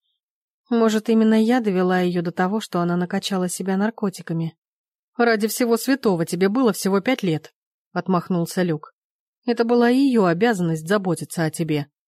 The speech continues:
И что бы ты могла сделать?» «Может, чуть раньше пойти в её комнату?» Эбби часто заморгала, стараясь не вспоминать тот день. Но хоть она и была тогда совсем ещё ребёнком, в её памяти навсегда отпечаталось то,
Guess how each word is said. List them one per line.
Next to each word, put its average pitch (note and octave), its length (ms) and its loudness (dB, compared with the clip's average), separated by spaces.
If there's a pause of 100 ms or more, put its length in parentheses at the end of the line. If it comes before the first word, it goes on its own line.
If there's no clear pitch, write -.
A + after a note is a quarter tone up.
(540)
И A#3 60 0
что D#4 200 0
бы A3+ 120 2
ты F3+ 100 0
могла F#3 300 2
сделать?» F3+ 520 -2 (1000)
«Может, G#3+ 520 2
чуть - 340 -4
раньше A3+ 340 2
пойти F#3+ 320 -2
в F3+ 40 0
её F#3 280 0
комнату?» G3+ 640 -2 (640)
Эбби F#3+ 280 0
часто G3 380 -2
заморгала, F#3+ 600 -2
стараясь F#3+ 440 -2
не F#3+ 100 -2
вспоминать G3+ 640 0
тот F3+ 180 -4
день. D#3+ 340 -4 (720)
Но G3+ 160 0
хоть G3+ 220 -2
она G3 240 2
и G3 40 0
была G#3 300 0
тогда F3+ 300 -4
совсем G3 360 -4
ещё F#3 300 -2
ребёнком, F#3 600 -2 (480)
в G#3 40 -4
её G3+ 280 2
памяти G#3+ 400 0
навсегда F#3+ 460 -2
отпечаталось F3+ 760 -4
то, A3 240 -4